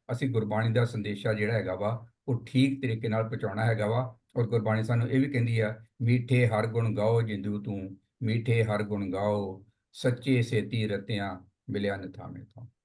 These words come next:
ਨਿਥਾਵੇਂ ਨੂੰ ਵੀ ਥਾਂ ਮਿਲ ਜਾਂਦੀ ਹੈਗੀ ਆ, ਅਗਰ ਮਿੱਠੇ ਗੁਣ ਗਾਉਂਦੇ ਆ। ਉਸ ਅਕਾਲ ਪੁਰਖ ਦੇ ਗੁ-, ਇਹ ਗੁਣ ਦਾ ਗਾਉਣ ਦਾ ਮੰਤਵ ਇਹ ਹੈਗਾ ਵਾ ਕਿ ਉਹ ਜਿਹੜੇ ਅਕਾਲ ਪੁਰਖ ਦੇ ਗੁਣ ਹੈਗੇ ਆ,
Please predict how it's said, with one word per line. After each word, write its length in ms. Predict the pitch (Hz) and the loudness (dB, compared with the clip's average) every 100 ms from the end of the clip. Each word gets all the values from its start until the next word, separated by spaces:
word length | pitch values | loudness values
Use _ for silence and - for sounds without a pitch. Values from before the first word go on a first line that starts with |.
| _ _ _ _ - | _ _ _ _ 0
ਨਿਥਾਵੇਂ 520 | 127 123 127 139 160 | 0 4 4 6 4
ਨੂੰ 140 | 165 170 | 2 0
ਵੀ 100 | 185 | -2
ਥਾਂ 280 | 117 131 | 2 4
ਮਿਲ 180 | 160 139 | 6 4
ਜਾਂਦੀ 360 | 127 127 131 143 | 4 4 4 2
ਹੈਗੀ 280 | 127 113 127 | 0 2 2
ਆ, 260 | 139 143 - - | 2 0 -10 -4
ਅਗਰ 160 | 123 131 | 0 4
ਮਿੱਠੇ 380 | 120 123 131 131 | 4 2 0 -2
ਗੁਣ 260 | 120 117 | -2 -2
ਗਾਉਂਦੇ 360 | 110 107 113 120 | -2 -2 0 2
ਆ। 200 | 123 - _ - | 2 -2 _ -4
ਉਸ 180 | 151 147 | 0 2
ਅਕਾਲ 360 | 131 120 113 | 2 4 4
ਪੁਰਖ 220 | 113 123 | 2 0
ਦੇ 140 | 117 127 | 0 0
ਗੁ-, 200 | 120 135 | 0 0
ਇਹ 160 | 135 | 0
ਗੁਣ 280 | 110 113 113 | 2 2 2
ਦਾ 80 | 120 | 2
ਗਾਉਣ 300 | 120 110 110 | 2 2 2
ਦਾ 100 | 113 | 0
ਮੰਤਵ 440 | 113 107 107 117 | 0 0 0 0
ਇਹ 100 | 117 | 2
ਹੈਗਾ 220 | 110 98 101 | 0 0 0
ਵਾ 380 | 120 131 - - _ _ _ _ _ _ _ _ _ | 2 2 -2 -16 _ _ _ _ _ _ _ _ _
ਕਿ 180 | 151 147 | -4 -2
ਉਹ 180 | 175 180 | 2 2
ਜਿਹੜੇ 280 | 156 143 135 | 6 6 6
ਅਕਾਲ 260 | 127 123 | 6 4
ਪੁਰਖ 240 | 120 117 107 | 2 -2 0
ਦੇ 140 | 123 | 0
ਗੁਣ 280 | 104 113 135 | 2 2 4
ਹੈਗੇ 400 | 143 131 110 110 | 6 4 4 2
ਆ, 160 | 85 | 0